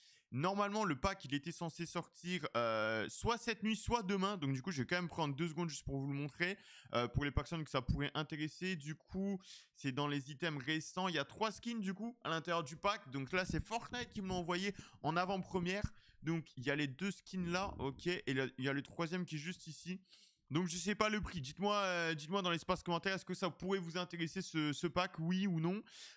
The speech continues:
Euh, on passe maintenant en tout cas à la partie quotidienne, on commence avec la patrouilleuse noire, on enchaîne avec l'intrus, euh, transfuge, petit outil de collecte, euh, petit revêtement, petite danse quand même, ok. Le groove raffiné qui fait son retour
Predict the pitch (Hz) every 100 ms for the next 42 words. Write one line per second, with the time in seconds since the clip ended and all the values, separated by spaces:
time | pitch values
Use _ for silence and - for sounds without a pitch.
0 | - 123 123 - 208 226 214 208 202 208
1 | - 214 202 165 - 175 208 180 202 196
2 | 185 190 190 190 185 170 147 180 180 185
3 | 190 160 190 196 180 170 175 170 170 170
4 | - 135 147 185 185 - 214 220 - -
5 | 117 - - 202 190 - 208 220 220 -
6 | - 151 160 156 147 151 - 160 160 175
7 | 175 175 - 180 175 175 156 120 101 -
8 | 139 143 147 - 170 170 - 156 180 214
9 | 220 185 180 214 147 113 - 180 - -
10 | _ 127 127 208 190 190 170 180 180 -
11 | 160 165 165 151 190 175 -